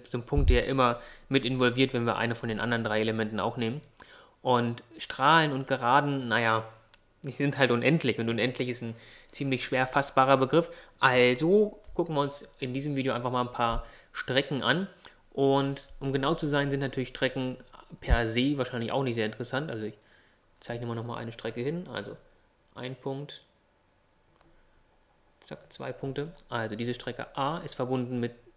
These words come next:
äh, durch zwei Punkte. Und wie gesagt, jetzt können wir uns natürlich hier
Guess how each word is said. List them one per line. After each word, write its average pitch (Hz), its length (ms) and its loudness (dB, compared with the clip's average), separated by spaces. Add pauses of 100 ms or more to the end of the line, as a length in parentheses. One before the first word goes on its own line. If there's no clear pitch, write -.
(220)
äh, 110 160 -4
durch 113 240 -4
zwei 110 180 -8
Punkte. 143 380 -4 (1000)
Und 143 340 6 (340)
wie 151 80 2
gesagt, 147 160 6
jetzt 135 100 -2
können 165 140 2
wir 156 40 2
uns 147 60 0
natürlich 135 320 -4
hier 120 220 -4